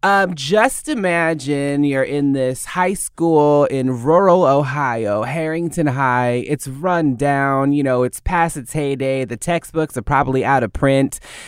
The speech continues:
Nobody, none of your teachers care. They're all alcoholics or whatever, like, or past their prime. And yeah, it's, it's just, um, decrepit, let's say. And, uh, via the tagline, "The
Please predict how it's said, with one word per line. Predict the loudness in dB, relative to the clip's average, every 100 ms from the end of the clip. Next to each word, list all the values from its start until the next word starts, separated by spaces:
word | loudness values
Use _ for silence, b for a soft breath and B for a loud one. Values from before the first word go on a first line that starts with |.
| 2
Nobody, | 4 4 4 4
none | 4
of | 4
your | 2
teachers | 0 -2 -2 -2 -2
care. | 0 0 2
They're | 2
all | 6 6
alcoholics | 6 2 2 2 2 2 -2 -2
or | 2
whatever, | 4 2 2 2 2
like, | 2 -2 -4
or |
past | -4 -2 0 -2 0
their | -2
prime. | 0 0 2 2 2 0
And | -2 -6 B B
yeah, | -2 0
it's, | 2 0 0
it's | -4 -6 -6
just, | -6 -4 2
um, | 4 4 2 0 0 -2 -6 -4
decrepit, | -4 -2 -2 0 0 0 -2 -4 -12 -16 -6
let's | -2 -2 -4
say. | -4 -4 -6 -10 -16 B B B B _ -2
And, | 0 2 0 -2 -8 _
uh, | -2 -2 -2 -4
via | 0 2
the | 2
tagline, | 2 0 2 0 0 0
"The | -2 -4